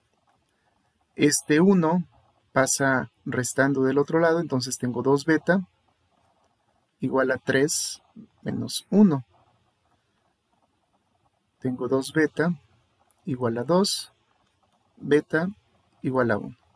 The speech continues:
Este dos pasa dividiendo, dos entre dos nos queda igual a uno.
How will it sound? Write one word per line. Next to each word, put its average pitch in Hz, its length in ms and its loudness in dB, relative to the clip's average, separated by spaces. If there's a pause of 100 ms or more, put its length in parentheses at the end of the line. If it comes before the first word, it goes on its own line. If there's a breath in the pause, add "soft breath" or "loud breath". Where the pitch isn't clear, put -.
(120)
Este 131 220 -4
dos 135 180 2
pasa 127 240 -2
dividiendo, 151 460 2
dos 139 180 2
entre 131 240 -2
dos 165 160 2
nos 143 160 -4
queda 131 180 0
igual 123 240 0
a 110 60 -2
uno. - 200 -10